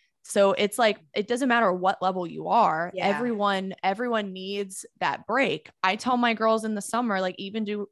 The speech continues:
Speaker 1: even though we're doing our speed, strength, and conditioning, and it's not their team practice, I say, "Go on vacation for two weeks." Like,
Speaker 2: Mm-hmm.
Speaker 1: get, like, you're not gonna lose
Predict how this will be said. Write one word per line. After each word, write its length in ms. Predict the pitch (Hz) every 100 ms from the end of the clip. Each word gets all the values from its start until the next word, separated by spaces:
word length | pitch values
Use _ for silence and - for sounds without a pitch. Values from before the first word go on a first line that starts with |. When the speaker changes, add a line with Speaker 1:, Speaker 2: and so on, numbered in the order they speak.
| - 190 -
Speaker 1:
even 220 | 208 214
though 140 | 220 208
we're 100 | 196
doing 280 | 196 196 196
our 100 | 180
speed, 320 | - 196 190
strength, 280 | 196 185 175
and 120 | 180
conditioning, 580 | 202 254 277 208 185 190
and 100 | 185
it's 180 | -
not 200 | 190 185
their 140 | 190 185
team 240 | - 180
practice, 560 | 165 202 247 - 190 196
I 80 | 202
say, 400 | - 196 190 - - _ _ - 190
"Go 200 | 208 277
on 180 | 311
vacation 560 | 277 - 233 262 269 233
for 120 | 220
two 320 | 196 - 220
weeks." 320 | 202 190 - -
Like, 220 | 196 190 _ _
Speaker 2:
Mm-hmm. 500 | 185 180 165 175 175
Speaker 1:
get, 340 | 170 220 277 -
like, 380 | 180 214 220 220
you're 80 | 226
not 320 | 214 220 247
gonna 220 | 269 240
lose 440 | 190 185 220 226